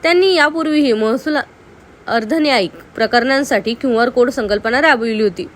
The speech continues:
ज्यामुळे अर्जदार, सामनेवाले आणि विधिज्ञ यांना मोठा फायदा झाला आहे. या संकल्पनेसाठी डॉक्टर मोहसिन शेख यांना महाराष्ट्र शासनातर्फे राजीव गांधी गतिमानता पुरस्कार दोन हजार बावीस तेवीस देण्यात आला होता.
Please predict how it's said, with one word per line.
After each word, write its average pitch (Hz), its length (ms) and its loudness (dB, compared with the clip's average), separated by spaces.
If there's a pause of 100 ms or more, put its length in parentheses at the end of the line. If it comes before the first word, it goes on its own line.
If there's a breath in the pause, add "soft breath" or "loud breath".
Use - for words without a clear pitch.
(500 loud breath)
ज्यामुळे 240 340 4
अर्जदार, 240 680 2
सामनेवाले 226 680 0
आणि 226 360 0 (340 loud breath)
विधिज्ञ 277 420 2
यांना 247 380 2
मोठा 320 260 -2
फायदा 226 340 2
झाला 196 220 -2
आहे. 185 220 -2 (800)
या 339 160 2
संकल्पनेसाठी 294 840 -2
डॉक्टर 220 280 -2
मोहसिन 247 460 -2
शेख 233 360 -2
यांना 214 360 -2
महाराष्ट्र 208 540 -2
शासनातर्फे 262 720 -2
राजीव 220 380 0
गांधी 247 400 0 (460 loud breath)
गतिमानता 277 560 2
पुरस्कार 254 580 0
दोन 220 240 -2
हजार 254 240 -2
बावीस 226 520 2
तेवीस 240 340 -2
देण्यात 262 320 0
आला 202 180 0
होता. 226 240 -8